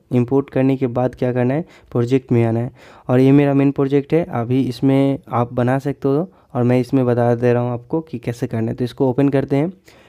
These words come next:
यहाँ पे इतनी सारी लेयर आपको देखने को मिलेगी, जो कि मेन चीज़ है वो मैंने दे दिया है। सबसे पहले आपको साउंड की ज़रूरत होगी, जिस साउंड पे वीडियो बनाओगे, तो प्लस पे टैप करके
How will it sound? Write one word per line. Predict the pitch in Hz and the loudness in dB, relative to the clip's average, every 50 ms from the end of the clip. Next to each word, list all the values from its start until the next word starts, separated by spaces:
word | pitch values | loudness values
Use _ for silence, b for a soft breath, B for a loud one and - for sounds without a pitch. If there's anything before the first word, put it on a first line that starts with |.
| b b - | b b -2
यहाँ | 139 139 139 | -2 0 0
पे | 151 143 | 0 -2
इतनी | 139 - - 147 | 0 0 0 0
सारी | 143 - 139 135 139 | 0 0 0 0 2
लेयर | 135 131 131 131 131 | 2 2 2 2 2
आपको | 131 123 - - 131 | 0 -2 -4 -4 -2
देखने | 127 127 123 135 139 | -2 -2 0 -2 -4
को | 123 - 127 | 0 0 0
मिलेगी, | 123 127 127 131 131 139 131 | 0 2 0 0 -2 -4 -4
जो | 139 127 | -6 -4
कि | 123 127 | -2 0
मेन | 123 120 123 127 131 123 | 2 2 4 2 2 2
चीज़ | - 135 127 127 | 0 0 0 0
है | 135 131 | 0 0
वो | 123 123 | 0 0
मैंने | 120 123 123 123 120 | 2 2 2 2 2
दे | 120 127 127 | 2 2 2
दिया | 123 127 127 127 127 | 2 2 0 0 0
है। | 139 160 185 - B B B B B B B - | -4 -6 -8 -12 B B B B B B B -2
सबसे | - 147 147 147 170 | -2 -2 0 -2 -4
पहले | 160 170 160 156 | -2 0 0 0
आपको | 147 139 - _ 151 | 0 0 -2 _ -8
साउंड | 135 - 139 131 131 131 | -6 -6 -6 -6 -6 -4
की | - 139 | -4 -4
ज़रूरत | 127 131 131 131 131 127 - | -2 0 0 0 0 0 0
होगी, | 131 127 123 127 | -4 -2 -2 -2
जिस | 127 131 131 123 - | -4 -4 -6 -6 -4
साउंड | - 123 120 120 | -4 -2 -2 -2
पे | 131 | -2
वीडियो | 123 120 120 120 120 135 127 | -2 -2 -2 0 0 0 0
बनाओगे, | 127 123 120 120 127 | 2 2 0 0 -2
तो | 127 - 123 | -4 -6 -8
प्लस | - 131 127 | -6 -8 -8
पे | - - 135 | -4 -4 -2
टैप | 127 139 123 127 123 - - | 0 0 -2 -2 -4 -4 -6
करके | 131 120 123 127 | -6 -4 -4 -6